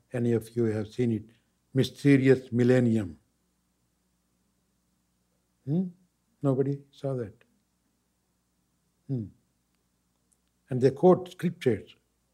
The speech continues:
By the year two thousand, hmm, great changes will happen, they say.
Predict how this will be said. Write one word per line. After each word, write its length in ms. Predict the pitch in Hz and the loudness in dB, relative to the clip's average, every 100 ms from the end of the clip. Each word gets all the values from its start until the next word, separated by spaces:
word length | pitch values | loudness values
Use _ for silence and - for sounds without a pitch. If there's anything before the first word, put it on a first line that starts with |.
| _ _ _ _ _ _ _ _ _ _ _ _ _ _ _ _ _ _ _ _ _ _ _ _ _ _ _ | _ _ _ _ _ _ _ _ _ _ _ _ _ _ _ _ _ _ _ _ _ _ _ _ _ _ _
By 120 | 135 120 | 2 4
the 100 | 131 | 6
year 140 | 151 | 6
two 240 | - 139 | 6 2
thousand, 560 | 139 143 151 127 104 - _ | 2 6 6 6 0 -6 _
hmm, 120 | 147 156 _ _ _ _ _ _ - | -10 -10 _ _ _ _ _ _ 0
great 320 | 127 139 139 | 6 6 6
changes 480 | - 147 131 120 - | 4 4 4 0 -2
will 140 | 123 | -2
happen, 380 | 117 127 127 117 | 2 0 0 -4
they 120 | 117 | -4
say. 400 | 113 139 123 - | -4 -2 -4 -6